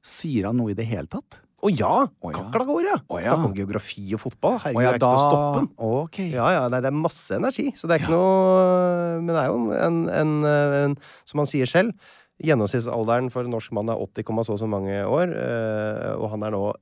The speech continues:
Speaker 2: godt inne i ekstraomgangene,
Speaker 1: Ja, nettopp, ja.
Speaker 2: som han sier.
Speaker 1: Ja.
Speaker 2: Så man må, man må ikke glemme det, og han er
Speaker 1: Nei.
Speaker 2: veldig sånn... Fader, f-, hadde du spurt meg for femten år siden, så hadde jeg sa-, husket, eh, høyeste punkt i Ho-, Oman på ett sekund, men nå må jeg bruke tjue, liksom.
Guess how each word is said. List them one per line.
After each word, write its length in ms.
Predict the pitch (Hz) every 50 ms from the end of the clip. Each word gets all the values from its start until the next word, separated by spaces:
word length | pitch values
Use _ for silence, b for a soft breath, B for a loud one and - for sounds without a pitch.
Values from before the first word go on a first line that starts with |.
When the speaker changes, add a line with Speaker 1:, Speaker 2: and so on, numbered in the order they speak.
| _ _ - 113
Speaker 2:
godt 220 | 123 117 - 113
inne 80 | 92 92
i 80 | 92 90
ekstraomgangene, 480 | - 87 85 85 85 85 90 95 107 101 - _ _ -
Speaker 1:
Ja, 140 | 98 95 98
nettopp, 240 | 87 82 - - -
ja. 60 | - -
Speaker 2:
som 140 | - 92
han 80 | 92 -
sier. 160 | - - - _ _ _ -
Speaker 1:
Ja. 80 | 110
Speaker 2:
Så 140 | - - 101 98
man 60 | 98
må, 80 | 98 98 107
man 80 | 107 104
må 80 | 104 98
ikke 120 | - 135 127
glemme 240 | 123 113 98 98 107
det, 60 | 113
og 80 | 110 110
han 80 | 113
er 160 | 120 120 - 131
Speaker 1:
Nei. 80 | 135
Speaker 2:
veldig 420 | 156 156 120 95 87 87 95 123 127 123
sånn... 160 | 110 107 107 - b b b b b b b b b b b b -
Fader, 400 | - 151 123 87 80 113 143 107
f-, 220 | - - - - 117
hadde 80 | 117 131
du 80 | 147
spurt 160 | - - 120 107
meg 80 | 120 127
for 100 | 151 - _ _ _ -
femten 240 | - 165 - - 131 113
år 20 | -
siden, 120 | 156 214 233 -
så 80 | -
hadde 160 | 143 143 139 -
jeg 320 | _ _ _ - 127 -
sa-, 160 | - - - - - - - 127 -
husket, 420 | 165 160 - - 131 131 131 131 - _ - 135
eh, 400 | 127 131 139 139 135 131 131 123
høyeste 260 | 151 120 - - 131 123
punkt 160 | 117 113 -
i 80 | 127 123 117 117
Ho-, 140 | - - _ _ _ - - -
Oman 720 | - 143 135 131 123 113 117 147 165 175 170 151 131 -
på 240 | - - 135 127 - - _ _ - -
ett 80 | -
sekund, 320 | - - 156 190 233 247 - _ _ _ _
men 100 | - 135
nå 140 | 135 123 113
må 80 | 110 117
jeg 140 | 117 120 117
bruke 320 | 120 107 85 - - - -
tjue, 220 | - 76 52 -
liksom. 180 | - - -